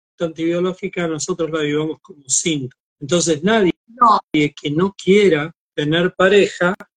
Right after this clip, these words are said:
Speaker 1: va a venir a consulta porque quiere tener pareja, porque
Speaker 2: No.
Speaker 1: evidentemente no quiere tener pareja.
Speaker 2: Totalmente,
Speaker 1: Y si no lo quiere
Speaker 2: pero
Speaker 1: y no lo vive,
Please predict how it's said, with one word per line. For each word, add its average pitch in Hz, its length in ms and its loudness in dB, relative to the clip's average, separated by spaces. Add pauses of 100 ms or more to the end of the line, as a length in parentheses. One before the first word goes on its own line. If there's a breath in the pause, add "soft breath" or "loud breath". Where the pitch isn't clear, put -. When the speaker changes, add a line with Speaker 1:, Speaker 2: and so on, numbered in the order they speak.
(160)
Speaker 1:
va 151 100 4
a 160 40 6
venir 175 380 4
a 160 200 -6
consulta 180 1040 -4 (180)
porque 131 300 -8
quiere 143 220 -2
tener 139 200 -6
pareja, 208 280 2 (460)
porque 139 280 -8
Speaker 2:
No. 151 100 4
Speaker 1:
evidentemente 185 540 0
no 160 300 -2
quiere 160 380 0
tener 120 260 -10
pareja. 120 260 -8 (100)
Speaker 2:
Totalmente, 269 380 2
Speaker 1:
Y 151 40 -2
si 170 200 -2
no 233 160 4
lo 247 120 4
quiere 147 440 2
Speaker 2:
pero 240 140 0
Speaker 1:
y 139 60 -8
no 175 80 0
lo 190 80 0
vive, 190 520 4